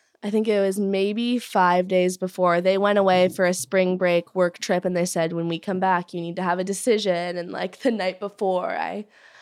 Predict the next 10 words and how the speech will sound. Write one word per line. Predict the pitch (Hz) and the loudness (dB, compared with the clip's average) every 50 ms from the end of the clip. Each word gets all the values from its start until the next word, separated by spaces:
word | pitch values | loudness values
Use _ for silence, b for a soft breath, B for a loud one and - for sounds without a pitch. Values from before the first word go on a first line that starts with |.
| B B B _ - | B B B _ 2
I, | 202 214 214 - | 4 4 4 4
it | 220 | 4
was | 226 214 190 | 2 2 2
definitely | 247 233 240 277 285 277 254 | 2 2 4 4 4 4 4
a | 226 | 4
very | 220 196 190 190 185 185 185 185 | 4 4 4 6 6 6 6 4
stressful | 190 - - - 185 180 180 - - 190 185 | 2 0 0 2 2 2 2 0 0 2 2
decision | 185 185 185 - 175 170 175 175 | 2 0 0 0 -2 0 -2 -2
process. | 175 - 190 170 170 175 185 - - - 104 170 175 185 185 185 - | -2 -2 -2 0 0 -2 -2 -6 -6 -4 -4 -4 -4 -4 -6 -6 -6
Like, | 180 180 175 - - | -4 -4 -6 -6 -10